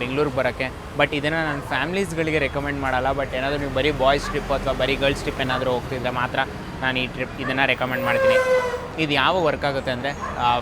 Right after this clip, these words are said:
ಫ್ರೈಡೇ ನೀವು ಹೊರಟು ಸ್ಯಾಟರ್ಡೇ ಮಂತ್ರಾಲಯ ಸುತ್ತಾಡಿ ದರ್ಶನ ಎಲ್ಲ ಮಾಡಿಕೊಂಡು ಸ್ಯಾಟರ್ಡೇ ನೈಟ್ ಹತ್ತಿ ಸಂಡೇ ಬೆಳಗ್ಗೆ ಬಂದ್ಬಿಡೋಣ ಅಂತ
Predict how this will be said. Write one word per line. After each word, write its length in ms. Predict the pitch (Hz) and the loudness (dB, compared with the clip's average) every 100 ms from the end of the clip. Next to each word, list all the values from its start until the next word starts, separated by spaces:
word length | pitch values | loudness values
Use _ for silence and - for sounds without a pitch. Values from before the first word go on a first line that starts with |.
| - | 0
ಫ್ರೈಡೇ 300 | 131 139 160 156 | 2 2 2 0
ನೀವು 100 | 139 127 | -2 -2
ಹೊರಟು 280 | 127 131 127 - | -2 -2 -4 -4
ಸ್ಯಾಟರ್ಡೇ 380 | 127 120 127 131 131 | -2 0 0 0 0
ಮಂತ್ರಾಲಯ 420 | 123 120 131 131 127 | -2 0 2 2 0
ಸುತ್ತಾಡಿ 340 | 127 123 123 123 120 | 0 -2 0 0 -2
ದರ್ಶನ 220 | 120 - 127 127 | -4 -4 -4 -2
ಎಲ್ಲ 120 | 123 123 | -2 -2
ಮಾಡಿಕೊಂಡು 380 | 123 123 127 123 123 - - - - | -2 -2 -4 -4 -6 -8 -10 -10 0
ಸ್ಯಾಟರ್ಡೇ 340 | 143 151 165 160 | 2 2 0 0
ನೈಟ್ 180 | 147 143 | 0 0
ಹತ್ತಿ 240 | 135 139 131 - - | -2 -4 -6 -6 -4
ಸಂಡೇ 240 | 127 135 135 | 0 0 0
ಬೆಳಗ್ಗೆ 260 | 135 135 135 | 0 0 -2
ಬಂದ್ಬಿಡೋಣ 360 | 131 131 131 127 | -2 -2 -2 -2
ಅಂತ 120 | 123 | -4